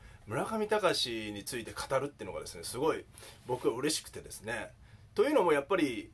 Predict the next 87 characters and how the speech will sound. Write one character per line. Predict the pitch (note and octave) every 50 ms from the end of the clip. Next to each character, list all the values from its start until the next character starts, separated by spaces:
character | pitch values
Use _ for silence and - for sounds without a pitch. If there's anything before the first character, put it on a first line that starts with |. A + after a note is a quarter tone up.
| - - -
若 | A#2+ C#3+ E3+ - A#3 G#3+
い | E3 -
子、 | - - - - -
小 | - - D3+ D3+
学 | D3+ D3+ C#3+
生 | - - G#2+
と | F#2 -
か | - A2+
ね、 | D#3 G#3+ A3 - -
中 | - D3+ C3+
学 | B2+ C3 B2+
生 | - A#2 A2+
み | A2
た | G#2+ A2 G#2
い | G#2+
な、 | C3+ D3+ C#3+ A#2 - - - - - - - -
え | A2 A#2 A#2 A2+ A2 A2 G#2+
ー、 | G#2+
若 | B2 - G3+ A#3
い | G#3
子、 | D#3+ - - - - A#2 -
若 | A#2+ C#3 - A#3+ A#3
い |
日 | E3 C3+
本 | C3 B2+ A#2
人 | A#2 A#2 A2
が | G2
で | F#2 F2
す | - -
ね、 | G#2 A2+ A#2 A2 G2 E2+ - - - - - - -
現 | - C3+ C#3 C#3+ C#3+
代 | C#3+ C#3 C3+
ア | C#3 B2+
ー | A#2+
ト | - -
と | F2+ F#2+ F2+
か | - F#2 F2+ - - - - - - - -
村 | A#2 B2+ C3+
上 | C3+ C3 C3 C3
隆 | C#3+ C3+ A#2 A2 - G#2
に | F2 F2 F2
ね、 | G#2+ A#2+ A#2 G#2+ - -
興 | - C3+ A#2+
味 | A2
を | G#2
持 | G#2+ A#2 G#2+
っ |
て | - - G#2+ G2+
も | G2+ G#2+
ら | A#2+ C3+
え | D3
た | D3 A#3
ら、 | G#3 D#3 A#2 - - - - - - - -
あ | - A2+ A#2 A2+
の、 | A2 A2
嬉 | A#2+ A#2+
し | A#2+ C#3
い |
な | A#2+ G#2
と | F#2 -
思 | G2+ G2+
っ | -
て | - -
る | F2 E2
ん | F2
で、 | G2 G2+ F#2+ E2+ - - -
本 | F#3 G#3 G#3
当 | G#3 A3
に | G#3+ G#3+
ね、 | G#3 D#3+ A2+ - -
あ | - A#2 A#2+
の、 | A#2 A2+
ヒ | A2+
カ | - - -
キ | - D3
ン | C#3+ C3+
最 | - - E3 D#3 D#3
高 | D3+ D3 D3 C3+ B2 A2+ B2
っ | -
て | - A2+
い |
う | F#2+
感 | G2 F#2
じ | F2+
で | F2+
す | F2 -
よ、 | D#2+ -